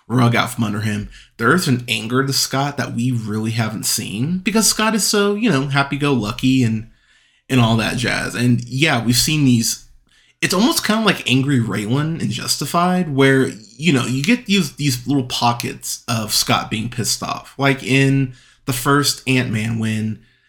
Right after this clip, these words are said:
um, oh gosh, when, uh, Darren, Darren Cross shoots, uh, Anthony, which is fucking tragic, by the way. And, you know, he goes, "You're gonna pay for that." And he says it with this malice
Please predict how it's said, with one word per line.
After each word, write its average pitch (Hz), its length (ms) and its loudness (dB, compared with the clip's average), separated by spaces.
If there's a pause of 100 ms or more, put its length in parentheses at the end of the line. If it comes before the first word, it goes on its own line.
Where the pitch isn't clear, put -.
(400)
um, 107 580 -2 (120)
oh 117 220 0
gosh, 110 400 -2
when, 117 160 4
uh, 110 100 0
Darren, 117 560 0
Darren 120 260 2
Cross 120 380 2
shoots, - 500 2
uh, 110 280 -4
Anthony, 113 580 0
which 113 180 -2
is 113 160 2
fucking - 440 -4
tragic, 113 520 0
by 107 140 -2
the 113 100 -6
way. 101 280 -6 (340)
And, 120 260 4
you 120 60 6
know, 110 100 2
he 120 120 2
goes, 117 400 0
"You're 123 80 2
gonna 117 160 -2
pay 110 220 0
for - 160 -8
that." 101 280 -4
And 113 60 -2
he 120 80 4
says 123 300 2
it 123 80 0
with 117 160 -6
this - 320 -2 (480)
malice 127 640 -2